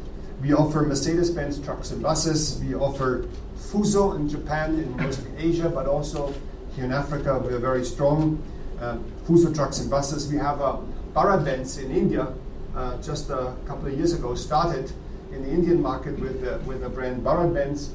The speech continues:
And here you can see one of those, uh, trucks, uh, in India. And we have Setra buses. We have, uh, Freightliner and Western Star. So we are a quite,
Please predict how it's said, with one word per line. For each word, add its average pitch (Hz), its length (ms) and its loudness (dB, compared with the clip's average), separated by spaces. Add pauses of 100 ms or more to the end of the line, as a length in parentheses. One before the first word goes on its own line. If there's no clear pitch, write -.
(480)
And - 260 -8
here 147 80 2
you 147 140 4
can 127 160 -2
see - 180 0
one 151 160 4
of 143 140 0
those, 139 420 -2
uh, 127 240 2 (260)
trucks, 165 460 2
uh, 139 220 4 (100)
in 135 80 -4
India. 147 480 6 (320)
And 131 80 -8
we 143 80 -2
have 135 120 -2
Setra 180 360 0
buses. 156 580 -2 (1000)
We 143 80 -4
have, 139 260 0
uh, 113 140 -4
Freightliner 151 720 -2 (380)
and 127 160 -6
Western 139 380 -4
Star. 131 520 0 (520)
So 185 180 6
we 196 180 4
are 180 440 6
a - 160 -4
quite, 175 400 0